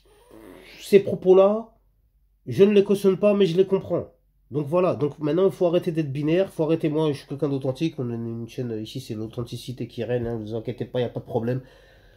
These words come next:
Donc je vais vous dire le fin fond de ma pensée, mais dans le respect et en espérant que ma langue va pas fourcher ou que je vais pas dire n'importe quoi, que ce soit pas, euh,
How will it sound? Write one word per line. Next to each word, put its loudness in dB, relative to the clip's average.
Donc 4
je -2
vais 2
vous -2
dire 2
le 2
fin 0
fond 0
de 4
ma 2
pensée, -6
mais -2
dans 0
le 0
respect 2
et -2
en -4
espérant -2
que 0
ma -2
langue 0
va 0
pas -4
fourcher -4
ou 0
que -4
je -2
vais -2
pas -2
dire -2
n'importe -4
quoi, 0
que -4
ce -14
soit -8
pas, 2
euh, -4